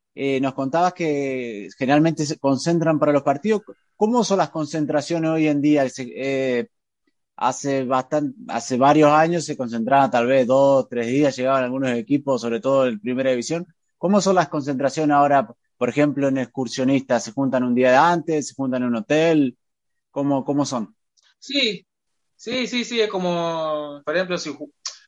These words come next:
Speaker 2: hoy, por ejemplo, estoy en casa, hoy, día viernes, para jugar mañana,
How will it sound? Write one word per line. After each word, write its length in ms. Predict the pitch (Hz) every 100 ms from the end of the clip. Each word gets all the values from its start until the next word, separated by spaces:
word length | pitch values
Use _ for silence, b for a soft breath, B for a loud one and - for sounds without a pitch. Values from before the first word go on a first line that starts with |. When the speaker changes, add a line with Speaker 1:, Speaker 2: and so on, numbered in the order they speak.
| _ -
Speaker 2:
hoy, 200 | 175 190
por 160 | 175
ejemplo, 240 | 165 165 156
estoy 280 | 147 165
en 80 | 156 -
casa, 360 | - 175 180 165
hoy, 380 | 160 175 175 170 _
día 240 | 127 139 135
viernes, 480 | 139 170 170 170
para 180 | 170 123
jugar 200 | 123 135
mañana, 600 | 135 131 143 143 143 135